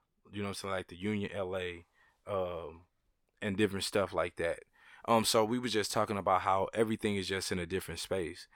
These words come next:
Um, do I miss, you know, like, the dope,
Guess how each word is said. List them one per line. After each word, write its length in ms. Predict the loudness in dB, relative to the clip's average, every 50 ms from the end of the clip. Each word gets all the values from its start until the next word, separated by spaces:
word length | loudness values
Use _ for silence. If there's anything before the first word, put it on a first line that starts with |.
| -20 -20 -20 _ _ _ _ 0
Um, 580 | 2 2 2 2 0 -2 -4 -8 -12 -14 -18 _ _ _ _ _ _ _ _ _ _ _ _ _ _ _ _ -4
do 160 | 0 4 8 8
I 120 | 8 8
miss, 540 | 6 4 4 4 4 4 2 0 -6 -10 -12 _ _ _ _ _
you 180 | -2 0 2 2
know, 440 | 2 2 2 2 0 -2 -4 -6 -12 -16 _ _ _ _ _ _ _ _ _ _ _ _ _ _ _ _ _ _ _ 0
like, 220 | 2 2 2 2
the 80 | 0 -6
dope, 360 | -2 2 6 6 6 6 4